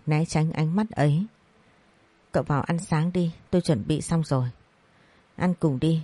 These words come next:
ăn xong tiện đến công ty luôn." "Tôi đi cùng cậu luôn hả?" "Có gì không ổn, tôi chỉ sợ người khác thấy thì không hay." "Không ai để ý đâu, đừng nghĩ nhiều." "Dạ."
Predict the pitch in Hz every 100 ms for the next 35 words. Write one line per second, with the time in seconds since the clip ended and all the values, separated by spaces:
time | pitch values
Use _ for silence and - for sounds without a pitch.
0 | - - 165 151 160 156 147 - - 156
1 | 170 170 156 160 151 156 151 - - _
2 | _ _ _ - 170 165 165 165 - -
3 | 190 - 147 120 143 139 135 - 180 156
4 | 143 117 - _ _ _ _ _ - 165
5 | 190 160 165 151 147 120 120 _ _ _
6 | _ _ 202 190 147 - 151 107 - -
7 | - 170 147 202 220 175 156 180 160 139
8 | 135 180 165 156 160 160 _ _ _ _
9 | _ _ _ - 160 165 156 123 147 170
10 | 165 151 - - 143 147 190 160 131 123
11 | _ _ _ _ _ - 147 135